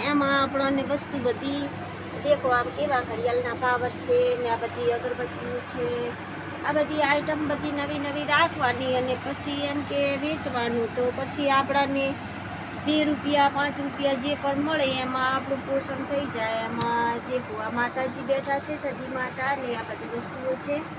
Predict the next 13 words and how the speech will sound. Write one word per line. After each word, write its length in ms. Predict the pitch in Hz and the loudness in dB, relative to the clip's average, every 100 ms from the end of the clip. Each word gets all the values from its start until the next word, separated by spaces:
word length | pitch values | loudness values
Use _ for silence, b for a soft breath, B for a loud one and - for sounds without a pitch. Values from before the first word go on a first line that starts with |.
| - - - - - - 277 | -10 -10 -10 -10 -10 -4 -2
એટલે 320 | 302 311 294 | 2 2 4
આમાં 720 | 262 277 285 277 277 269 220 | 4 4 4 4 4 4 4
આ 60 | 247 | 2
દેખો 300 | 247 240 214 | 0 -2 -4
આ 40 | |
કુલર 360 | 202 269 277 285 | -4 0 2 2
કેવું 360 | 294 311 320 | 0 -2 -2
છે, 280 | 302 285 277 | -4 -2 0
અમે 200 | 262 311 | 0 0
નાનું 340 | 311 285 302 320 | 4 4 4 0
કુલર 280 | 339 320 | 2 4
લાવ્યું 360 | 320 320 339 349 | 6 6 4 2
છે 240 | - 320 | -2 -2